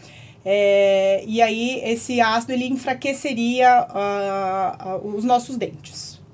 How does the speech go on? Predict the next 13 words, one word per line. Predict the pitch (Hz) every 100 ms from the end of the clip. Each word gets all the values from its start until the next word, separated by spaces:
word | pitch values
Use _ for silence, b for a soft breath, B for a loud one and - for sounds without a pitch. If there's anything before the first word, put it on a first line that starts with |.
| -
tá? | 190
De | 196
maneira | 196 185 190 190
bem | 190 214
simples. | - 156 - 160
Então, | 170 156 190 208 196 - b b b b -
ah, | 185
não | 190 226 247
é | 226
que | 220
você | 214 - 208 -
não | 214 240
possa | 233 - 202 208 - 196